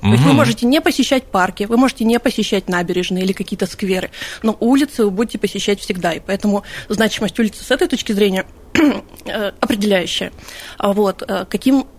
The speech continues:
Speaker 1: должны улицы быть? Ну,
Speaker 2: Ну да.
Speaker 1: в принципе, да, там, м, урбанистическая архитектурная наука,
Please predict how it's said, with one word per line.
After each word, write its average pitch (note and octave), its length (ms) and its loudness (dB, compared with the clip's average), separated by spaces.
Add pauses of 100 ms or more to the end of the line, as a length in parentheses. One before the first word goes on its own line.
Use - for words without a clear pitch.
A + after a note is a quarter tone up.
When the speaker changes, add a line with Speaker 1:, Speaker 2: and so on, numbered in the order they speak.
(120)
Speaker 1:
должны G#3+ 500 0
улицы B3+ 440 0
быть? A#3+ 360 -2 (140)
Ну, B2 100 4
Speaker 2:
Ну D#3+ 140 2
да. C#3+ 180 4
Speaker 1:
в F2+ 40 0
принципе, D#4+ 520 2
да, G#3 140 2
там, F#3+ 400 -2
м, F#3+ 760 -12
урбанистическая A3 680 -2
архитектурная A3 560 0
наука, A#3+ 520 2